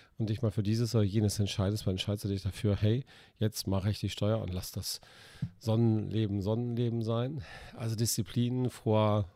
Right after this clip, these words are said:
vor Freude ausleben, wenn du so willst. <laughs> An anderen Tagen sage ich, okay, jetzt lieber Sonnenschein, statt jetzt noch weiterzumachen. Also, ja, ich habe also jetzt alleine am Wochenende mal gezeigt, dass es geht, dass ich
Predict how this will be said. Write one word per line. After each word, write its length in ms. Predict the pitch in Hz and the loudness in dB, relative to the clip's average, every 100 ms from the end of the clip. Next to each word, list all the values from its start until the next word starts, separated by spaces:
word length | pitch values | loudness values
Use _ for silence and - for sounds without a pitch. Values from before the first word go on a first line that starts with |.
| - | -20
vor 640 | - - 104 101 98 98 - - - | -6 2 4 4 2 0 -6 -20 -20
Freude 440 | - - 101 113 - | -20 -2 2 4 2
ausleben, 460 | 104 120 117 117 | -2 -2 -2 -2
wenn 120 | 113 110 | 0 -2
du 80 | |
so 180 | 107 110 | -2 -4
willst. 400 | 113 131 - - | -4 -4 -8 -4
<laughs> 720 | 101 65 65 - - - 98 - 147 - - - - | -4 -4 -6 -10 -12 -4 -4 -4 -12 -14 -18 -18 -10
An 60 | - | -2
anderen 220 | 120 123 | 2 2
Tagen 480 | 123 120 117 120 120 - - - | 2 2 4 2 -2 -10 -20 -10
sage 140 | - 113 | -4 -4
ich, 60 | |
okay, 300 | 131 - 127 | -4 -2 0
jetzt 240 | 120 113 - | 2 0 -2
lieber 260 | 110 110 | 0 2
Sonnenschein, 840 | 101 113 120 113 113 101 98 98 92 | 2 2 2 0 -4 -4 -4 -6 -8
statt 320 | - 90 - | -10 -10 -10
jetzt 180 | 104 - | -12 -10
noch 120 | 101 | -10
weiterzumachen. 720 | 92 98 98 - 101 107 120 120 | -8 -6 -8 -8 -8 -8 -8 -8
Also, 320 | 104 98 95 - - - - - - | -6 -6 -8 -10 -20 -20 -20 -16 -4
ja, 280 | 120 127 127 | -2 -2 -4
ich 140 | - | -6
habe 140 | 123 | -4
also 200 | 117 110 | 0 2
jetzt 300 | 110 123 - | 2 2 -4
alleine 280 | - 110 110 | 0 2 4
am 60 | 92 | 2
Wochenende 400 | 90 - 120 131 | 0 -2 0 0
mal 300 | 123 107 107 - - | 0 -2 -8 -14 -18
gezeigt, 500 | 110 - 82 110 - | -12 -10 -8 -8 -8
dass 120 | 101 | -10
es 180 | 95 - | -12 -16
geht, 300 | - 95 120 | -10 -8 -6
dass 160 | 107 92 | -8 -12
ich 280 | - - | -14 -16